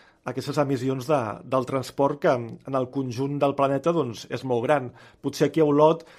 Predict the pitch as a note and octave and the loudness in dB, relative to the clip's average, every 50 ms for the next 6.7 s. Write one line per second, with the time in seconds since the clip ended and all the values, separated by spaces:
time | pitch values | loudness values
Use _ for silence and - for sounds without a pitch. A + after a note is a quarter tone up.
0 | - _ - C#3+ C#3 A#2 G#2 C#3+ D3 C#3 C#3+ D3 D3+ C#3+ - - E3+ E3 E3+ - | -20 _ -6 -6 -6 -4 -4 -2 -2 0 2 2 2 0 2 0 -2 0 0 -2
1 | E3 F3 F3 - - C#3 B2+ A#2 - C#3 A#2+ B2+ B2+ C3 C3 C3 C3 C3 C3 C3+ | -2 -2 -2 -4 -2 -2 -2 -2 -2 -4 -6 -4 -2 0 0 0 0 0 0 0
2 | C#3 - - C#3 - C#3+ C#3 C3+ C#3 C#3 C3+ B2 D3+ E3 E3 - - C#3 B2+ A#2+ | -2 -2 -4 -4 -2 -2 0 2 2 2 4 2 2 2 2 -2 -4 -4 -4 -4
3 | A2 - - - - - - - - _ - C3+ C3+ C3 B2+ B2 C3 C3+ C#3 C#3 | -6 -6 -12 -18 -20 -20 -20 -20 -14 _ 2 4 4 4 4 2 0 -2 0 -2
4 | C3+ C3+ C#3 C3+ B2 B2+ - - - - - _ - B2+ B2 A#2+ A2+ A#2+ A#2+ A#2+ | -2 -2 -2 -4 -6 -10 -16 -20 -20 -20 -16 _ 0 2 2 2 2 -2 -6 -2
5 | - E3 D3 B2+ - A#2 A#2 A2 G#2+ - - C3 A#2 A2+ - C3 B2+ B2 B2+ C#3+ | 0 0 0 0 -2 -6 -6 -6 -8 -6 -4 -6 -4 -2 -2 -2 -2 0 0 0
6 | C3 B2+ B2+ B2+ B2 C#3 C3+ C3 C3 B2+ C3 B2+ B2+ | 0 0 0 0 0 0 0 0 -2 -6 -6 -8 -10